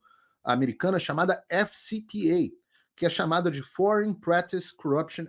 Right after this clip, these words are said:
Act, lei da corrupção em países estrangeiros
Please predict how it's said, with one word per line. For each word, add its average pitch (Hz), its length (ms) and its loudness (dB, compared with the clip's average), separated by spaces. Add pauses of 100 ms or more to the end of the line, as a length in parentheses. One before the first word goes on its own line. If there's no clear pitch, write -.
Act, - 400 -4 (260)
lei 165 460 2 (100)
da 151 160 0
corrupção 175 1000 -2 (440)
em 175 140 2
países 175 800 0
estrangeiros 156 880 0